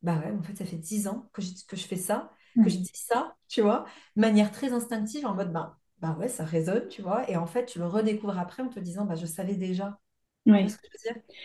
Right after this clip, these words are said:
Speaker 1: Et c'est,
Speaker 2: Complètement.
Speaker 1: c'est ça aussi. Et c'est pour ça que j'invite vraiment les personnes aussi dans,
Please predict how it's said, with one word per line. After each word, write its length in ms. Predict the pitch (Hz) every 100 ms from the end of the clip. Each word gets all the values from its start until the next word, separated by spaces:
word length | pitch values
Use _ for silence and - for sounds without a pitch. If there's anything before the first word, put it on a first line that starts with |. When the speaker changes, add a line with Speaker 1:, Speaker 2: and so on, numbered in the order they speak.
| -
Speaker 1:
Et 40 | -
c'est, 200 | 220 220
Speaker 2:
Complètement. 160 | 196
Speaker 1:
c'est 200 | - -
ça 140 | 233 220
aussi. 240 | 208 -
Et 80 | 185
c'est 160 | 208 214
pour 160 | 208
ça 160 | - 254
que 80 | 233
j'invite 240 | 196 180
vraiment 540 | 175 185 226 240 226
les 100 | 214
personnes 460 | 185 180 - 214 202
aussi 240 | 180 233
dans, 240 | 202 180